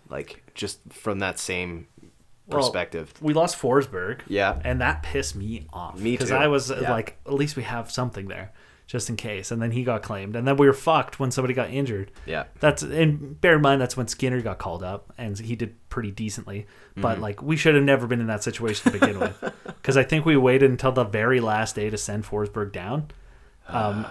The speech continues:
Speaker 1: <sighs>
Speaker 2: for fear that somebody was gonna claim him. And then, of course, somebody did. So, like,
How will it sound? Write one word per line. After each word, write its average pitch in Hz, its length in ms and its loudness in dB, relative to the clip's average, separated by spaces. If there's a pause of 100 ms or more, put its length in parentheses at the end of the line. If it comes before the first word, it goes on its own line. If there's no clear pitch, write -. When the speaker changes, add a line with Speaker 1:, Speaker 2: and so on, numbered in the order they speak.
Speaker 1:
<sighs> - 120 -14
Speaker 2:
for 135 120 6
fear 127 280 0
that 123 140 2
somebody 123 200 2
was 117 100 -2
gonna 117 140 0
claim 120 300 -2
him. 165 260 -2
And 131 140 -2
then, 117 80 0
of 107 80 -8
course, 117 200 -2
somebody 101 240 -4
did. 98 260 -6 (640)
So, 101 480 -4 (180)
like, 104 400 -10